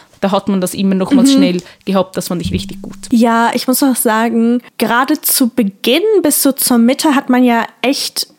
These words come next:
Speaker 2: relativ viele Rückblicke,
Speaker 1: Mhm.
Speaker 2: aber das fand ich so toll, weil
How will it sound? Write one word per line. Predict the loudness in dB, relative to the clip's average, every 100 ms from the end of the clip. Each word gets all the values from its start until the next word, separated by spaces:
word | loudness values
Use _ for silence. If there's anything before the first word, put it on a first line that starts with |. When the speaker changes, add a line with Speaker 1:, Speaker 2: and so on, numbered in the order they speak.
| _ _ -6
Speaker 2:
relativ | 0 2 2 0 -2 0 0 -4
viele | -10 -10 0 2 4 2 2
Rückblicke, | -2 -2 -6 -2 0 2 4
Speaker 1:
Mhm. | 2 2
Speaker 2:
aber | -2 0
das | 0 -2
fand | 0 2 2
ich | 0 -2
so | 0 2 4 4
toll, | 2 -2 -2 0 2 0 -4 -18 -4
weil | -2 0 0